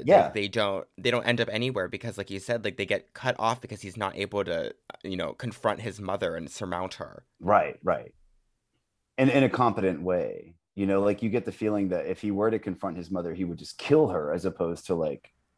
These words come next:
Speaker 2: being able to confront her, you know, emotionally and intellectually like a man, you know, should.
Speaker 1: Absolutely. And
Speaker 2: Uh,
Speaker 1: I, um, it makes me think of that sequence when,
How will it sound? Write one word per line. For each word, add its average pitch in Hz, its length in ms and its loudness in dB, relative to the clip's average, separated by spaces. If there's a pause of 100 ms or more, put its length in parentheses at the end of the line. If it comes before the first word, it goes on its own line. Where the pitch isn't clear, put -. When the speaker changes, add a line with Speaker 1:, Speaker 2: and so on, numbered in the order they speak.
(120)
Speaker 2:
being 90 220 -2
able 90 160 0
to - 100 -10
confront 101 460 0
her, 87 400 2 (640)
you 104 140 2
know, 85 120 -2
emotionally 90 800 0
and 71 340 -6
intellectually 78 640 0
like 71 300 -2
a 78 60 -4
man, 69 480 -8 (440)
you 67 120 -10
know, 50 260 -14
should. - 560 -6 (1300)
Speaker 1:
Absolutely. 101 680 -6
And 113 180 0
Speaker 2:
Uh, - 40 -4
Speaker 1:
I, 117 200 6
um, 104 400 2 (640)
it 135 200 0
makes 131 200 0
me 180 60 -4
think 143 160 -4
of 131 80 0
that 123 140 2
sequence 113 580 -6
when, 92 560 0